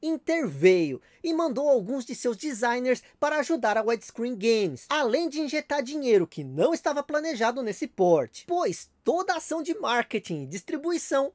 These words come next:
era com a Atari, e envolvia um contrato que a cada dia não cumprido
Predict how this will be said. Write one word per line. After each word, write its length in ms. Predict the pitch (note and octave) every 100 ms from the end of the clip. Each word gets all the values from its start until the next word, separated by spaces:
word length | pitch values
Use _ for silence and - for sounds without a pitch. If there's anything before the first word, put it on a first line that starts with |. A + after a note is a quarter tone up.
| -
era 260 | C#4+ C#4+
com 280 | - C#4 D4+
a 140 | D#4 E4
Atari, 640 | - - F3 E3 D3 B2 _ _ _
e 160 | A#3 E4+
envolvia 400 | D4 D4 C4 D4+
um 60 |
contrato 600 | C#4+ D4+ C#4 C4 C4 -
que 140 | - C#3
a 60 |
cada 360 | - - C#4+ D4+
dia 420 | D#3+ F#3 E3+ A#2+ F2+
não 260 | C3+ A3+
cumprido 580 | C4 E4 - C4 B3+ B3